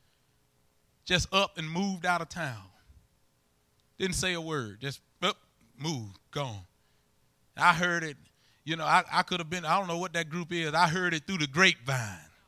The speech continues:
<laughs> You don't get up and just move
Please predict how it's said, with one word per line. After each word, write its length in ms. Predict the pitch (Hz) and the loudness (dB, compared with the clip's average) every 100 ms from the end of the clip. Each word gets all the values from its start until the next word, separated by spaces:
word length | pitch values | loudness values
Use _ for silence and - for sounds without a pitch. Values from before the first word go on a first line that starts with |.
| _ _ _ _ _ _ - | _ _ _ _ _ _ -8
<laughs> 60 | - - - - - - - - _ _ _ _ _ _ _ _ _ _ _ _ _ _ _ _ _ _ _ _ _ - | -8 -8 -16 -16 -18 -18 -20 -20 _ _ _ _ _ _ _ _ _ _ _ _ _ _ _ _ _ _ _ _ _ 10
You 180 | 403 415 | 12 12
don't 320 | 403 381 269 | 12 10 6
get 180 | 381 392 | 8 12
up 280 | 349 320 311 | 10 10 4
and 120 | 294 | 6
just 280 | 349 302 247 | 10 10 10
move 840 | 302 403 392 349 269 247 254 285 | 6 10 12 10 6 4 2 -2